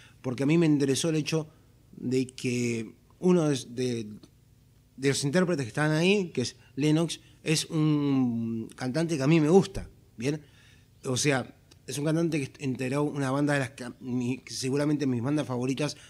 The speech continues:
de lo que es el rock, eh, lo que es, perdón, lo que es el género urbano, que es Doce Discípulos, que era una especie de grupo, una especie de supergrupo. Y bueno, estaba, y justamente estaba haciendo, estaba Lennon, estaba, Lennox estaba ahí. Entonces, quería ver ese video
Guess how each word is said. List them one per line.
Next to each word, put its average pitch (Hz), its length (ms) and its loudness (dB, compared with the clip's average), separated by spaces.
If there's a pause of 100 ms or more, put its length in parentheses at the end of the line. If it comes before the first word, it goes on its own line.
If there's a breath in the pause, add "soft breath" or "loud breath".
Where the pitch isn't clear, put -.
(140)
de 110 240 -6
lo 110 160 -4
que 127 80 -4
es 123 200 -4
el 120 120 -12
rock, 123 280 -8 (420 soft breath)
eh, 110 440 -6
lo 117 140 -4
que 131 80 -4
es, 123 60 -6
perdón, 131 380 -4
lo 117 80 -4
que 131 60 -4
es 120 100 -6
el 113 80 -6
género 139 240 -2
urbano, 147 360 0
que 135 100 -2
es 131 140 -8 (280 loud breath)
Doce 123 200 -4
Discípulos, 117 540 0 (180)
que - 80 -10
era 113 60 -6
una 113 80 -6
especie 120 240 -6
de 110 80 -4
grupo, 139 260 0
una 113 220 0
especie 117 220 -8
de 104 40 -10
supergrupo. 135 680 -4 (580 soft breath)
Y 135 60 -6
bueno, 143 60 0
estaba, 156 280 2
y 127 60 -6
justamente 185 400 0
estaba 175 240 0
haciendo, 151 340 -2
estaba 139 460 -4
Lennon, 143 560 0
estaba, 123 360 -4
Lennox 143 680 -2
estaba 123 260 -10
ahí. 165 320 -2 (320 loud breath)
Entonces, 127 400 -8 (1200)
quería 165 320 4
ver 170 320 -2
ese 160 240 -2
video 156 580 2